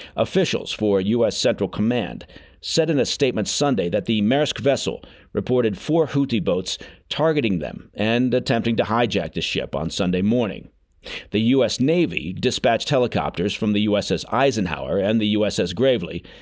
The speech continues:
and issued verbal calls to the Houthi boats to cease their attack. Now, while they were attempting to de-escalate the situation,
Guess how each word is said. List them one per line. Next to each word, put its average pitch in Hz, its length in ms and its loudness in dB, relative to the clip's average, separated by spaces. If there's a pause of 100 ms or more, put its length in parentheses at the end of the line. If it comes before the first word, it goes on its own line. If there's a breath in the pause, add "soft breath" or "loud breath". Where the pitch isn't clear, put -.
(180 loud breath)
and 117 140 0
issued 135 340 0
verbal 127 380 2
calls 139 480 0
to 110 120 -2
the 104 100 0
Houthi 101 340 0
boats 87 280 -2
to 104 100 0
cease - 380 -2
their 98 180 2
attack. - 580 -4 (580 loud breath)
Now, 113 280 0
while 117 220 2
they 120 100 2
were 107 120 4
attempting 165 460 0
to 113 100 2
de-escalate 123 840 0
the 87 100 -2
situation, 113 840 -2